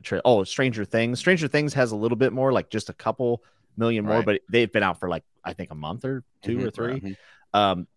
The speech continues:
Speaker 1: the trending topic was, uh, it was a trending topic on YouTube, number one and number two for three days. Uh,
Speaker 3: Yeah.
Speaker 1: trended on Twitter worldwide, number one.
Speaker 3: Mm-hmm.
Speaker 1: So, like, I've, I've, there's been a lot of discourse online saying, "Oh, like, this fandom's dead,"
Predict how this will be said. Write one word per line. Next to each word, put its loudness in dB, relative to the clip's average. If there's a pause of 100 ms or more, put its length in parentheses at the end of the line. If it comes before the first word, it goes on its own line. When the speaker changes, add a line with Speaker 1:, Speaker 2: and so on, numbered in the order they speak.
(140)
Speaker 1:
the 2
trending 0
topic -2
was, 2
uh, 2
it 0
was -6
a -12
trending -2
topic -2
on -2
YouTube, -6
number -2
one -4
and -6
number -4
two -4
for -12
three -8
days. -4 (480)
Uh, 2
Speaker 3:
Yeah. 2
Speaker 1:
trended 2
on 0
Twitter 2
worldwide, 4
number -2
one. -4 (300)
Speaker 3:
Mm-hmm. -8
Speaker 1:
So, 8
like, 8
I've, 6
I've, 6
there's 4
been 2
a 4
lot 2
of -4
discourse -4
online 0
saying, -4
"Oh, 0
like, -2
this -2
fandom's 0
dead," -4